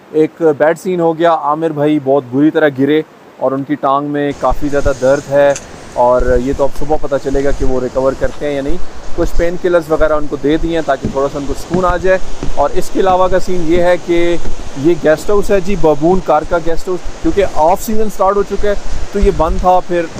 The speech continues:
गांव से बंदे को बुलवाया, ऊपर जो रीच मोरी या मोरी रीच के नाम से जहाँ पे हम गिरे हैं, वो मोरी रीच का इलाका है, वहाँ से ये बंदा आया, इसने गेस्ट हाउस को ओपन किया हमारे लिए।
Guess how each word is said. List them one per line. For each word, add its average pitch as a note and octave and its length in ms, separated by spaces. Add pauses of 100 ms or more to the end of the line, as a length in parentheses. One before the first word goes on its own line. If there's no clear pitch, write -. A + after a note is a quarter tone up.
(420)
गांव D3 220
से F3 100
बंदे D3+ 240
को D3+ 100
बुलवाया, C3+ 440
ऊपर D3+ 340 (540)
जो D3 180 (600)
रीच D#3 480
मोरी D#3 420
या D3 80
मोरी C#3+ 400
रीच C#3 300
के D3 60
नाम C3+ 200
से C3 160
जहाँ C3 200
पे C3+ 120
हम B2+ 120
गिरे C3 220
हैं, D#3 140 (260)
वो C3+ 180
मोरी D3 300
रीच D3 200
का D#3 140
इलाका C#3 320
है, F#3 60 (380)
वहाँ C3+ 240
से D#3 140
ये D3+ 100
बंदा C3+ 260
आया, C#3 140
इसने C#3 260
गेस्ट B2+ 280
हाउस C#3 160
को C3+ 120
ओपन D#3 240
किया D#3 220
हमारे D3 280
लिए। D3 240